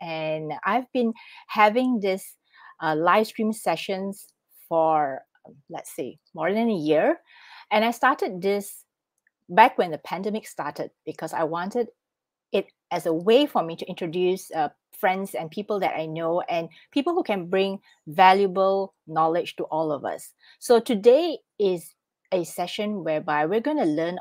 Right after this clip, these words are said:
all about investing, and investing in a sense of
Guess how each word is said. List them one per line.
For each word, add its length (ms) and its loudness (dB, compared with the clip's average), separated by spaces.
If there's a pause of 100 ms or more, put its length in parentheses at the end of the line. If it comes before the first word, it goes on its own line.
all 260 0
about 380 -2 (100)
investing, 680 -6 (460)
and 400 6
investing 640 -2
in 140 -6
a 80 -8
sense 460 -6
of 280 -2